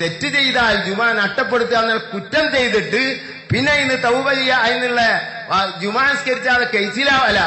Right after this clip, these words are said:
ജുമുഅ നിസ്കരിച്ചില്ലെങ്കിൽ പിന്നെ ളുഹുറെങ്കിലും നിസ്കരിക്കണം. പക്ഷെ ജുമുഅ നിസ്കരിക്കാതിരുന്നിട്ട് ആ സ്ഥാനത്ത് നിൽക്കൂല. ജുമുഅ ഒരാൾ കരുതിക്കുട്ടി ഒഴിവാക്കി അവൻ വൻകുറ്റം ചെയ്തു, അവൻ തൗബ ചെയ്യണം അള്ളാഹുവിനോട്, എന്നിട്ട് ളുഹുർ നിസ്കരിക്കും വേണം. ഇങ്ങനെയാ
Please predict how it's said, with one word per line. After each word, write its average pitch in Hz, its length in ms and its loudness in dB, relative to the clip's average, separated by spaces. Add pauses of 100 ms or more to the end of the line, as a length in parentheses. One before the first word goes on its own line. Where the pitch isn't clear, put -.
(380)
ജുമുഅ 214 240 0
നിസ്കരിച്ചില്ലെങ്കിൽ 233 1160 -2
പിന്നെ 202 160 -2
ളുഹുറെങ്കിലും 202 580 -2
നിസ്കരിക്കണം. 185 560 -2 (120)
പക്ഷെ 165 160 -2
ജുമുഅ 180 260 -2
നിസ്കരിക്കാതിരുന്നിട്ട് 180 960 -4
ആ 160 120 -2
സ്ഥാനത്ത് 160 400 -4
നിൽക്കൂല. 160 340 -6 (800)
ജുമുഅ 254 300 2
ഒരാൾ 254 220 2
കരുതിക്കുട്ടി 233 500 -2
ഒഴിവാക്കി 233 340 2
അവൻ 226 180 2
വൻകുറ്റം 226 520 -2
ചെയ്തു, 247 280 -2 (240)
അവൻ 214 100 -2 (120)
തൗബ 240 300 0
ചെയ്യണം 277 440 0
അള്ളാഹുവിനോട്, 220 640 2
എന്നിട്ട് - 640 -4
ളുഹുർ 254 300 2
നിസ്കരിക്കും 202 460 -2
വേണം. 151 540 -4
ഇങ്ങനെയാ 190 280 -2